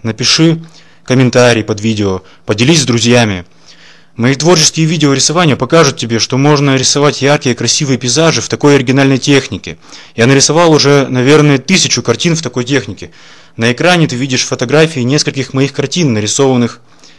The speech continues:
мелом на наждачке. А сейчас приступим к обучающему видео.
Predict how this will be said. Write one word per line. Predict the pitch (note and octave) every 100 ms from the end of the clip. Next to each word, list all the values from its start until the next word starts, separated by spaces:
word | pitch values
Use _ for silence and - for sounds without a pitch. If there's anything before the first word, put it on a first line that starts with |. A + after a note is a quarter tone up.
| _
мелом | A#2+ D3 D#3 C3+
на | A#2+
наждачке. | C3+ C3 C3 C3 A2+ - E2 E2 _ _ - - _ _ _ _ - -
А | -
сейчас | - F3+ - - - - - - _ _ _ _ _ _ _ _ _
приступим | - A#2+ - F3 D#3 B2
к | - C3 B2+ B2
обучающему | C3 C3 D#3+ D3 - D3
видео. | C#3 D3 G2+ E2+